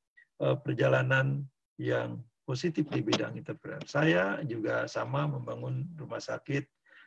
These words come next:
saya berkolaborasi dengan orang yang telah sukses membangun rumah sakit.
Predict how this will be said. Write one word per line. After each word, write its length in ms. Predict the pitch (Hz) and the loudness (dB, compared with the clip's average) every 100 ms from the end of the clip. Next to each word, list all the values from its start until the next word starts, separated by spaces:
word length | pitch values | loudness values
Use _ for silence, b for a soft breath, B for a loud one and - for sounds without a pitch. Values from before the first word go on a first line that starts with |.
| - | -8
saya 480 | 120 120 123 127 131 | -2 0 2 2 2
berkolaborasi 880 | 117 113 123 110 113 123 120 135 123 | 0 -2 -2 0 0 0 0 0 0
dengan 320 | 117 120 127 | -2 -4 -4
orang 400 | 120 117 120 120 | -2 -2 -2 -2
yang 160 | 113 113 | -4 -4
telah 240 | 143 143 131 | -2 -2 -2
sukses 400 | 147 - - - | -4 -2 -4 -4
membangun 400 | 120 104 107 104 | -10 -8 -10 -12
rumah 180 | 98 - - | -14 -14 -14
sakit. 320 | - - - | -16 -16 -20